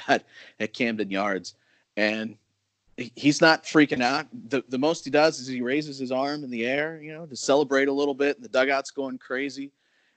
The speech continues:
And he just looked cool as hell <laughs> as he was doing it. So, yeah, certainly, uh, glad you brought him up,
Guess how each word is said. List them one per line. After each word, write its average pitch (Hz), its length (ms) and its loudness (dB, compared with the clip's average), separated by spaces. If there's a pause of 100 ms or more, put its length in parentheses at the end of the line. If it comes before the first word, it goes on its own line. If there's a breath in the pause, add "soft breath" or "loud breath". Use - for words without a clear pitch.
And 123 400 -4 (140)
he 131 160 -4
just 151 260 -4
looked 147 240 -4
cool 151 220 4
as 151 140 2
hell 143 360 2
<laughs> - 40 -20
as 160 240 -6
he 156 100 -2
was 143 220 -2
doing 127 260 -4
it. 76 160 -18
So, 95 380 -4 (440 soft breath)
yeah, 104 180 0
certainly, 117 540 0
uh, 98 220 2 (100)
glad 135 300 6 (220)
you 117 100 0
brought 110 220 2
him 107 160 -4
up, 107 180 -6